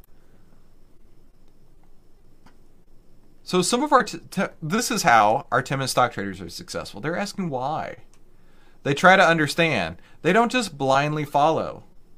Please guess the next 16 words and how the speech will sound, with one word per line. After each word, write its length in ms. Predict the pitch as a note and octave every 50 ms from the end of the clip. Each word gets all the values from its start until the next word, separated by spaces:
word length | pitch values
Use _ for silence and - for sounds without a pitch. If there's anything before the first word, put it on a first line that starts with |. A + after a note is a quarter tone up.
| - - - - - - - - - -
They're 140 | C3+ C#3+ C#3
growing 640 | B2+ C3 C3+ D3+ D#3 E3 E3+ E3+ E3+ F3 E3+ E3+ - - - - - -
as 200 | A#2 A#2+ A#2 -
winners. 560 | A#2+ B2 A#2 G2 D#2+ - - - - - - - - - - - - - - - - - - - - - - - - - - -
And 120 | A#2+ B2+
we 80 | C#3+ D3
recently 420 | D3 F3 A3 A3 A3 G#3+ F3+ D#3
got 160 | C3+ C#3+ C3+
a 40 | B2+
Discord 400 | B2 - - - - C#3 B2 A2+
set 140 | - C3 A#2
up 120 | A#2 A2
that 100 | - A2+
I 40 | A2
mentioned 280 | A#2 C3 C3 - A#2 G2+
earlier, 460 | F#2+ C3 D3+ C#3 A2+ G#2 F#2+ F2 -